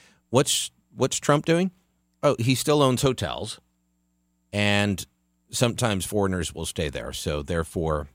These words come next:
he can't be president. This has already been looked at by courts and dismissed. Now it's just being relaunched with two pro-, high-profile Democrats at the front of it. Let's make no mistake about it. This is partisan politics.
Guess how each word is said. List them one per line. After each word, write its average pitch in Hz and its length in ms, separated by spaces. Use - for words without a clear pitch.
he 101 120
can't 85 260
be 82 100
president. - 460
This 151 220
has 196 160
already 156 240
been 107 180
looked 101 220
at 113 140
by 110 160
courts 110 500
and 87 180
dismissed. 113 600
Now 104 280
it's 123 120
just 107 220
being 92 300
relaunched 101 800
with 92 300
two 127 220
pro-, 120 280
high-profile 113 760
Democrats 87 880
at 92 140
the 90 80
front 95 240
of 67 60
it. - 200
Let's 104 500
make 120 240
no 113 120
mistake 101 360
about 71 220
it. - 120
This 127 300
is 156 100
partisan 113 460
politics. 85 560